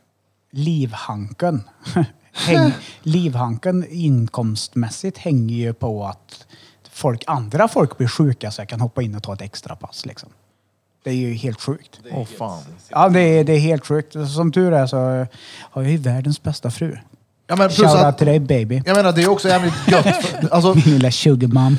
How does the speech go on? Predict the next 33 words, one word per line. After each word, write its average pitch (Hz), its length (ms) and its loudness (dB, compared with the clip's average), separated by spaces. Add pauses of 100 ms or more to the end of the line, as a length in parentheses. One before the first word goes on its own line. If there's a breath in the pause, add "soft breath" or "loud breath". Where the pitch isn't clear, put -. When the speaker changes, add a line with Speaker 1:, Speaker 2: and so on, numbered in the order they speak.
(140)
Speaker 2:
det 165 80 2
är 180 40 6
ju 208 140 2
gött 220 180 2
för 190 100 0
de 165 160 0
som 139 160 -4
är 143 60 2
anställda 175 500 0
som 151 140 -6
tänker 135 280 -4
att, 117 200 -6 (460)
"Nej, 117 200 -14
du, 110 60 -20
jag 101 160 -16
kan - 180 -18
fan 82 200 -18
ta 90 100 -18
ledigt 85 340 -18
imorgon, 87 240 -16
vet 73 120 -18
du. 82 80 -18
Jag 95 120 -10
har 90 180 -10
lite 85 200 -14
ont 85 180 -18
i 98 40 -16
huvudet 78 320 -14
för - 80 -16
drängen 90 380 -12
hoppar 95 220 -12
ju 113 80 -6
in." 85 180 -12